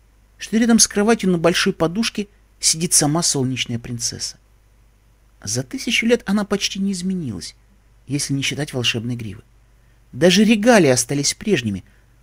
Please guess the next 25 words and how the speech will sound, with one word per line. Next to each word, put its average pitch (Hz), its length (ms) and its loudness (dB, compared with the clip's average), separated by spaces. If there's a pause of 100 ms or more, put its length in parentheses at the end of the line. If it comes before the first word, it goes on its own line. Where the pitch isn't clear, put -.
(220)
и 151 80 2
Спектр 233 440 2
была 175 180 4
готова 170 280 2
поспорить, 175 560 -2
что - 180 2
это 180 140 2
те - 160 -4
самые, 175 480 0 (360)
что - 200 -6
были 156 160 2
на 156 100 2
принцессе 170 480 0
тысячу - 520 -4
лет 107 180 -6
назад. 117 300 -8 (1500)
"Ваше 123 440 -6
Высочество", 110 680 -2 (840)
улыбнулась 156 440 4
кристальная 151 560 0
пони, 247 280 -2
чувствуя 196 380 -4
тёплую 175 320 0
волну 160 260 0
благодарности. 143 800 -8